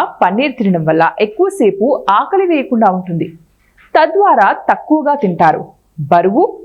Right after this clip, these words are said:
అదుపులో ఉంచుకోవచ్చు. పన్నీర్ని తినడం వల్ల గర్భిణీలకు చాలా మంచిది. ఇది బిడ్డతో పాటు తల్లికి కూడా చాలా మంచిది. ఈ పన్నీర్ తినడం వల్ల రక్తంలో షుగర్ లెవెల్స్ అదుపులో ఉంటాయి.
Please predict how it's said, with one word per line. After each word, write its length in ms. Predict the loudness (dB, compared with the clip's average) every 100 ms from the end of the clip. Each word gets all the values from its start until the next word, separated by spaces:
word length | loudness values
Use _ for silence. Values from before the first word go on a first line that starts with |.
| -2
అదుపులో 300 | -2 0 0 0
ఉంచుకోవచ్చు. 520 | -2 -2 -4 -2 -6 -14 -16 _ _ _ _ _ 0
పన్నీర్ని 400 | 2 0 0 0
తినడం 260 | 0 0 0
వల్ల 160 | 2 2 2 0 0
గర్భిణీలకు 680 | 0 0 0 0 0 -2 -4 -4 -2
చాలా 280 | 0 2 0
మంచిది. 360 | -4 -8 -6 -8 -8 -20 -8 -2 -2
ఇది 180 | 0 0 -2 -6 -2
బిడ్డతో 420 | -2 0 0 0 0 0
పాటు 260 | 0 0 -2 0
తల్లికి 340 | 0 0 -4 -4
కూడా 160 | 0 0 0
చాలా 220 | 0 0 -2
మంచిది. 340 | -6 -8 -8 -8 -12 -20 -20 _ 0
ఈ 20 | 0 2
పన్నీర్ 320 | 0 0 -2 -2
తినడం 200 | -2 0
వల్ల 140 | 2 2 2 2
రక్తంలో 480 | -2 -2 -2 0 0 0 -2
షుగర్ 360 | -2 -2 0 0
లెవెల్స్ 340 | 2 0 -2 -4 -2
అదుపులో 280 | -2 0 -2 -2
ఉంటాయి. 260 | -2 -2